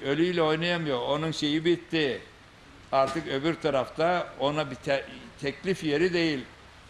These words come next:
ölümden sonrası. Ama dünyada ölümün kardeşi, ölümün benzeri ama uykudayken delikanlıya geliyor, şeytan oynuyor, onu aldatıyor.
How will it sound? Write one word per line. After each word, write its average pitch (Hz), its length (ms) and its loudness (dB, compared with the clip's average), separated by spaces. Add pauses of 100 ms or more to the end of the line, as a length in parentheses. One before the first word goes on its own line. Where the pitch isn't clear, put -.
ölümden 147 500 2
sonrası. 131 580 -2 (560)
Ama 170 340 2
dünyada 175 640 4 (460)
ölümün 156 600 0 (300)
kardeşi, 156 680 0
ölümün 147 520 -2 (340)
benzeri 165 460 4
ama 240 340 4 (500)
uykudayken 175 720 2
delikanlıya 180 580 4
geliyor, 175 380 2
şeytan 170 480 2
oynuyor, 160 560 2
onu 156 140 0
aldatıyor. 160 720 2